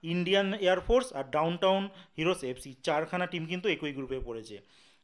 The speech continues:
এবার বলবো ইস্ট বেঙ্গলের লাস্ট খবর, যেটা হচ্ছে প্রভাত লাকড়াকে নিয়ে। প্রভাত লাকড়াকে নিয়ে আমি এর আগে একটা ভিডিও করেছিলাম, যেখানে তোমাদের জানিয়েছিলাম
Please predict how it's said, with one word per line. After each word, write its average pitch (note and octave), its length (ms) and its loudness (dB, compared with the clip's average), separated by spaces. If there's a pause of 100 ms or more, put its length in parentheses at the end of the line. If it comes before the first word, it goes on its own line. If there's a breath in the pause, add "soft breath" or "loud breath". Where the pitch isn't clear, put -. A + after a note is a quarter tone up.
এবার A3+ 260 2
বলবো G#3 420 6
ইস্ট F3 220 -8
বেঙ্গলের G3+ 400 2
লাস্ট F3 280 2
খবর, F#3+ 280 2
যেটা D#3+ 200 0
হচ্ছে F3 220 2
প্রভাত D#3 380 0
লাকড়াকে E3+ 420 0
নিয়ে। G#3+ 180 0 (260 loud breath)
প্রভাত F#3+ 280 2
লাকড়াকে F#3 400 4
নিয়ে G#3 140 2
আমি F#3 200 4
এর E3 100 4
আগে D#3+ 140 2
একটা F3 160 0
ভিডিও D#3 240 2
করেছিলাম, F3+ 380 2
যেখানে D3 240 -2
তোমাদের D#3+ 300 0
জানিয়েছিলাম D#3+ 560 0